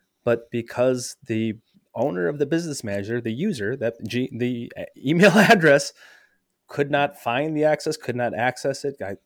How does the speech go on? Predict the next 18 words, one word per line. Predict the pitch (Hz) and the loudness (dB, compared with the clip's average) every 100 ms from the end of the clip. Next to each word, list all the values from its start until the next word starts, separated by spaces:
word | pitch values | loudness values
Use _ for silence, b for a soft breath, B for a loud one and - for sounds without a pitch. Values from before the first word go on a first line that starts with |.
| - - 104 | -20 -16 -8
I | |
don't | 117 127 | -6 -4
know. | 135 123 95 _ _ | -4 -4 -6 _ _
<laughs> | - - | -8 -6
But | 147 151 139 | 2 4 6
whatever | 139 147 160 147 | 6 4 4 2
it | 170 | 2
is, | 170 143 - b b b _ | 0 -4 -12 b b b _
the, | 104 107 | -10 -10
we | 110 131 | -4 0
are | 156 | 0
having | 127 117 117 | 0 -4 -4
to | 113 | -6
go | 107 107 | -4 -4
through | - 113 | -4 -6
a | 123 | -6
four-month-long | 117 - - 113 139 135 127 131 - 107 110 120 | -10 -14 -12 -8 -6 -4 -6 -6 -8 -4 -4 -6
process | - - 135 - - - - | -10 -8 -6 -8 -12 -14 -18